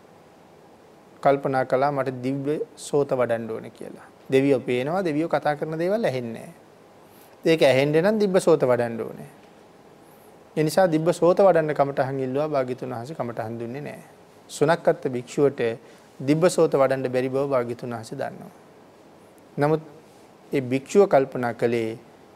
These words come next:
"මමත් රාජවංශයේ, උන්වහන්සේත් රාජවංශයේ, උන්වහන්සේටත් දිවස් තියෙනවා, <clears throat> මටත් දිවස තියෙනවා. මම දිව්‍ය සෝතත්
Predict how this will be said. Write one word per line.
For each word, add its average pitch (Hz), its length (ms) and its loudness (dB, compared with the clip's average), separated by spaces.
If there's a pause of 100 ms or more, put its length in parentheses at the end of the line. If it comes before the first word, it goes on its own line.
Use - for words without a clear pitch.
"මමත් 147 420 2
රාජවංශයේ, 139 680 2
උන්වහන්සේත් 139 560 -2
රාජවංශයේ, 117 800 -2 (500)
උන්වහන්සේටත් 160 880 4
දිවස් 147 260 4
තියෙනවා, 127 500 -2 (800)
<clears throat> - 920 -2
මටත් 143 340 2
දිවස 127 360 2
තියෙනවා. - 380 -8 (1800)
මම 139 220 2
දිව්‍ය 135 280 0
සෝතත් 135 280 0